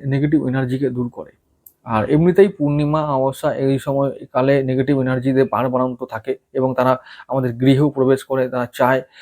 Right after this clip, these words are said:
তো এই সমস্ত এনার্জি দূর করার জন্য বা বাস্তু দোষ দূর করার জন্য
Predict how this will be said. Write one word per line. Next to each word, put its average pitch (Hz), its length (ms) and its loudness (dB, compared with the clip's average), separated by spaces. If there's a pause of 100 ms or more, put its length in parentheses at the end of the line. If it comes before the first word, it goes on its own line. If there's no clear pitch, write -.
(180)
তো 139 60 -2
এই 156 300 4
সমস্ত 170 380 -2
এনার্জি 143 400 0
দূর 139 320 -4
করার 135 220 2
জন্য 139 240 -2
বা 135 160 0
বাস্তু 120 380 -6
দোষ 123 200 0
দূর 123 120 -2
করার 127 220 0
জন্য 135 280 -4